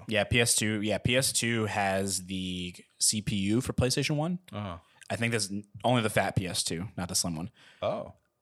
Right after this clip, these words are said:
Speaker 1: The slim one, eh, I could be lying. Don't quote me on that. But yeah, the P S two has the C P U for P S one in there, so it plays all the games.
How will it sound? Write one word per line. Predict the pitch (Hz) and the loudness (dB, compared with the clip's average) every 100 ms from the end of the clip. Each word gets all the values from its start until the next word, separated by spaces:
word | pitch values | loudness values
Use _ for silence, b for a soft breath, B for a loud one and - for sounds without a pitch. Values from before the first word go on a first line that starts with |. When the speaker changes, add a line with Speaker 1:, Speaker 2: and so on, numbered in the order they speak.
| _ | _
Speaker 1:
The | - | -2
slim | - 240 | 0 0
one, | 107 - | 0 0
eh, | 196 226 240 240 277 269 285 | -2 -2 -4 -6 -6 -6 -6
I | 117 | -4
could | - 101 | -2 -2
be | 95 | -2
lying. | 85 82 90 - | -2 -2 -6 -2
Don't | 110 | -2
quote | 110 92 87 | 0 0 0
me | |
on | 85 | -2
that. | 82 80 - | -2 -2 0
But | 107 | 2
yeah, | 110 98 92 | 4 2 0
the | |
P | - 123 | -2 0
S | 131 | 0
two | - 123 | 2 0
has | 113 101 98 | 2 0 0
the | 98 | -2
C | - 107 | -2 0
P | - 95 | -4 -4
U | 95 | -4
for | 90 | -4
P | 98 | -6
S | 90 87 | -4 -4
one | 90 | -2
in | 98 | -2
there, | 107 196 208 | 0 0 -2
so | - 190 | -2 0
it | |
plays | - 104 92 | 0 0 0
all | 90 | -2
the | 85 | -4
games. | 78 73 - | -10 -6 -8